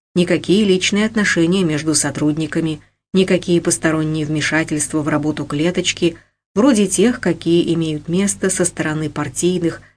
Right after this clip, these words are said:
и профсоюзных организаций в коммунистических клеточках. Короче говоря, западнистские клеточки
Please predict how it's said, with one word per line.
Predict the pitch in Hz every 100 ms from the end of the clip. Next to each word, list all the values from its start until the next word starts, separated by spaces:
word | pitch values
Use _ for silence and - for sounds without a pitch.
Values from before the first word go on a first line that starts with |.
| _
и | 175
профсоюзных | - 175 - 175 165 151 151 -
организаций | 143 147 151 156 175 185 - 170
в | -
коммунистических | 196 190 190 185 - 147 147 - 147 -
клеточках. | 151 143 - - - 139 - _ _ _ _ _ _ _
Короче | - 240 339 294
говоря, | 220 208 202 269
западнистские | 202 190 165 160 190 - 165
клеточки | 151 - 247 233 - - 196